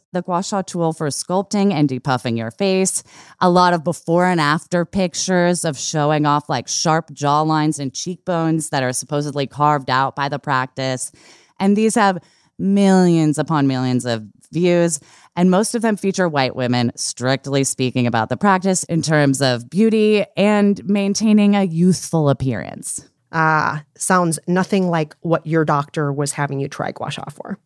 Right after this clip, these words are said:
Speaker 1: Exactly. Sandra Lanxin Xu, an acupuncturist, traditional Chinese medicine practitioner, and founder of the traditional Chinese medicine dermatology brand, Lanxin,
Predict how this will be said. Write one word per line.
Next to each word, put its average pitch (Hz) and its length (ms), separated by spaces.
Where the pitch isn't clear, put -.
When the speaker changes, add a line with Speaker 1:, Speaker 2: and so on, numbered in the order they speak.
Speaker 1:
Exactly. 107 960
Sandra 208 500
Lanxin 165 500
Xu, 127 500
an 117 100
acupuncturist, 127 960
traditional 139 520
Chinese 135 420
medicine 123 440
practitioner, 135 720
and 147 180
founder 180 460
of 143 200
the 135 120
traditional 135 560
Chinese 123 420
medicine 113 540
dermatology 151 680
brand, 127 480
Lanxin, 151 680